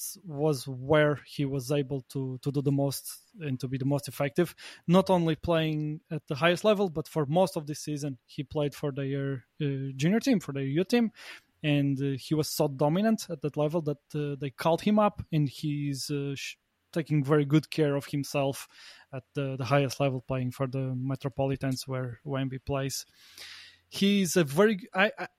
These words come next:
he's a very good rebounder for, for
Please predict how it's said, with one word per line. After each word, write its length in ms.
he's 360
a 40
very 200
good 160
rebounder 560
for, 640
for 580